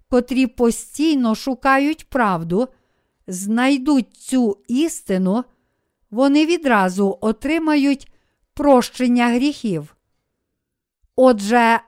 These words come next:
щоб поширювати Євангеліє води та духа серед таких людей, я працюю разом з усіма народженими знову святими.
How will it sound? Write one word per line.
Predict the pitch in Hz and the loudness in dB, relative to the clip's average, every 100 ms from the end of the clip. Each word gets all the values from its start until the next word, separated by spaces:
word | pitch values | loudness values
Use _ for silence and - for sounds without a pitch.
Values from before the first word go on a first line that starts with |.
| _ | _
щоб | - - 269 254 _ | -20 -4 0 0 _
поширювати | - 247 226 - 320 311 220 196 202 208 233 262 _ _ _ _ _ - | -2 -2 -2 -4 -2 0 0 0 -2 -2 -4 -4 _ _ _ _ _ -12
Євангеліє | 208 302 320 247 214 208 220 220 226 220 | -2 0 2 2 2 0 -2 0 0 2
води | 240 233 262 254 | 0 0 0 0
та | 247 240 | 0 0
духа | 226 330 302 208 202 240 _ _ _ _ _ _ _ | 2 0 0 -2 -2 -2 _ _ _ _ _ _ _
серед | - 277 262 262 254 - _ _ | -6 0 4 4 2 -4 _ _
таких | 285 294 302 269 269 | 0 0 2 -2 0
людей, | 294 349 208 170 175 233 _ _ _ _ _ _ - | 0 0 -2 -4 -4 -6 _ _ _ _ _ _ -10
я | 220 240 240 | 0 2 2
працюю | 247 247 247 - 311 285 285 277 - _ _ - | 2 0 -2 -2 0 2 2 2 -2 _ _ -12
разом | 220 247 247 220 208 302 339 320 - | -2 2 2 0 2 2 2 -4 -12
з | 202 202 - | -10 -10 -10
усіма | - 285 - 320 311 262 180 196 - _ _ _ - | -4 -4 -2 -2 0 0 0 -4 -8 _ _ _ -10
народженими | 202 226 220 240 349 349 320 294 294 277 285 285 _ _ - | -2 2 2 2 0 0 0 2 2 2 0 -2 _ _ -12
знову | 214 254 269 269 233 220 233 220 - | -10 -4 0 2 2 2 2 2 -2
святими. | - - 233 240 240 262 233 170 147 | -12 -4 -2 -2 -2 -2 -2 -4 -8